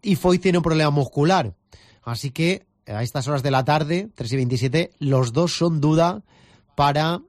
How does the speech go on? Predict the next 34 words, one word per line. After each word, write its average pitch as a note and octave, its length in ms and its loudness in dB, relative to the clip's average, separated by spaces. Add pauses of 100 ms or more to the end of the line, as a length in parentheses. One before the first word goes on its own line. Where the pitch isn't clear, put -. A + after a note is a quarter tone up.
(160)
jugar C#3+ 360 0
mañana C#3+ 320 0
ese C3+ 140 -2
partido C3+ 520 -2
ante D3 260 -2
el C3 80 -2
Cádiz, C3 260 0
porque A2+ 320 -4
hoy A#2 300 -2
no A#2+ 240 0
han A2 80 0
entrenado. A2+ 560 0 (600)
Destacar D#3+ 500 0
que E3 100 0
vuelve D#3+ 380 2
Pau F3+ 480 2 (100)
y F#3+ 140 -4
Parejo D3+ 520 -2
después C#3 300 -4
de C#3 80 -4
cumplir C3 380 -2
sanción D3+ 560 0
en B2+ 100 2
Montilivi, C#3 720 0
ese A2 160 -6
partido A#2 320 -4
del A#2 100 0
último A#2 300 0
fin A#2 160 0
de A#2 80 0
semana A#2+ 240 2
ante A#2+ 180 2
el C#3 80 0
Girona, D#3+ 460 2